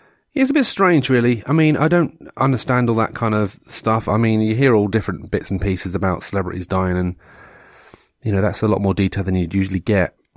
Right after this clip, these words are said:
I mean, any time a celebrity dies now, it's just a bit, it's just weird, isn't it? Especially when they're at the height of their fame. It doesn't happen very often, luckily,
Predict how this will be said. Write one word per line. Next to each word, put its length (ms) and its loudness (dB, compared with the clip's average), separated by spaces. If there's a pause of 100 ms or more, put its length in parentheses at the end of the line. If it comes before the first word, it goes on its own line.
(260)
I 60 -4
mean, 200 4
any 200 4
time 180 0
a 60 2
celebrity 380 0
dies 520 0
now, 380 0
it's 140 -4
just 180 -6
a 40 -4
bit, 140 -4 (220)
it's 220 -6
just 140 -4
weird, 360 -2
isn't 120 -2
it? 180 -6 (520)
Especially 300 0
when 80 4
they're 100 2
at 60 -2
the 60 -4
height 180 2
of 60 -2
their 80 -4
fame. 160 0
It 20 2
doesn't 140 2
happen 160 2
very 100 2
often, 300 0
luckily, 560 -2